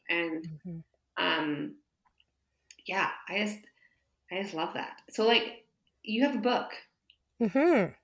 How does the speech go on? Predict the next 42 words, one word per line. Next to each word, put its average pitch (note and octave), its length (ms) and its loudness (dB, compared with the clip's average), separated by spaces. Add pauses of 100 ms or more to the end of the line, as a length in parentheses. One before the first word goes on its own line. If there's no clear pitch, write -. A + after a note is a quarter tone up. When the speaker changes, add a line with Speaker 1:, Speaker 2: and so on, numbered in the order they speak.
(480)
Speaker 1:
Like A#3 220 0
a A#3 40 0
Speaker 2:
I A3+ 40 2
have A3 140 0
Speaker 1:
real A#3 220 8
Speaker 2:
a A3 100 4
book. A#3 120 2
Speaker 1:
book, - 220 2
like - 100 -2
a A3+ 40 4
Speaker 2:
I - 40 6
Speaker 1:
real A#3 720 6
Speaker 2:
know. F3 80 0
Speaker 1:
cookbook. - 1080 -6
Speaker 2:
I, G#3 100 0
I G#3+ 40 2
know, G#3+ 180 6
it's F3 160 -4
pretty A3 200 -2
incredible. F#3+ 420 0
I F3 200 0
think, A#3 260 2 (540)
um, F#3+ 360 2
you A3 100 4
know, G3+ 200 10
I G3+ 360 2 (100)
w-, G#3+ 180 -6
was G#3 340 0
saying, G3+ 300 2
you G3 60 -4
know, F#3+ 80 2
I F3+ 100 -2
became F#3+ 460 0 (460)
sort G3+ 220 -4
of, E3+ 60 -14 (400)
music A3 400 0
came G#3+ 180 -2
back F3+ 180 -2
into G3+ 160 -2
my F#3+ 120 4
life F#3+ 300 2
in, F#3+ 260 -2